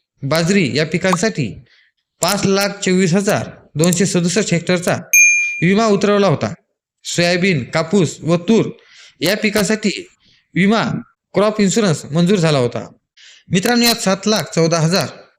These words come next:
एकशे एकसष्ट शेतकऱ्यांनी या पिकासाठी नोंद केली आहे. यामध्ये सोयाबीन तीन लाख पंच्याऐंशी हजार हेक्टर, कापूस एकोणनव्वद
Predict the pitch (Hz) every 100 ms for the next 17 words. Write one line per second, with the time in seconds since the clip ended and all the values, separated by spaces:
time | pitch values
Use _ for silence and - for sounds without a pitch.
0 | _ _ _ _ - 175 - 214 - 220
1 | - 175 - 185 202 175 113 - 151 165
2 | 180 190 180 190 180 175 185 180 139 110
3 | 110 - _ _ _ _ _ _ _ 143
4 | 156 175 202 180 120 160 170 190 185 -
5 | 190 208 180 - - - 160 170 202 196
6 | 196 165 180 185 - 139 - - _ _
7 | _ _ - 175 226 220 - 151 170 208
8 | 190 202